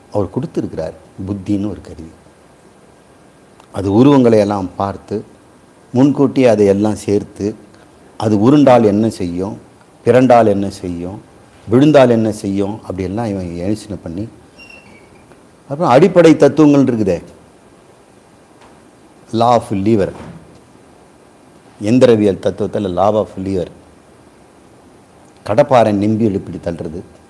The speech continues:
ம், பெரிய பாறையை கூட சின்ன பாறையை வச்சு, leverage வச்சு,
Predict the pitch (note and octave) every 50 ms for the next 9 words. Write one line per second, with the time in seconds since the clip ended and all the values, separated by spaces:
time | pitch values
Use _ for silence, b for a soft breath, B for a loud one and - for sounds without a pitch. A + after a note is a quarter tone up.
0 | _ _ _ _ _ - F#2+ G2+ B2 - - _ _ _ _ _ _ _ - -
1 | F#2+ F#2+ F#2+ F#2 G2 A#2+ B2 - - G2 F#2+ G2+ G#2 G2 F2+ E2+ F2 F#2 G#2+ A#2
2 | - _ _ _ _ _ _ _ _ _ _ _ _ _ _ _ _ _ - -
3 | B2 B2 C3 C#3 C3 G2 - G#2+ G#2 G2+ G2 G2 F#2 F2+ F2+ - - G2 F#2+ F2+
4 | G2 G#2 F#2+ F#2+ F#2+ F#2 F2 E2+ F2 F2 - - - G#2